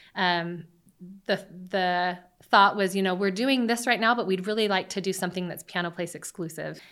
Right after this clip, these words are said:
And, um, so would you want to, to be a part of that and start this program?" I had never, uh, my experience with children's music had been, you know,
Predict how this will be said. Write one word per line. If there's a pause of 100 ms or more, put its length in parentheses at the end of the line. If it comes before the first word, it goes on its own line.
(240)
And, (120)
um,
so
would
you (100)
want
to, (540)
to (420)
be
a
part
of
that
and
start
this
program?"
I
had
never,
uh,
my
experience
with
children's
music
had
been, (760)
you
know,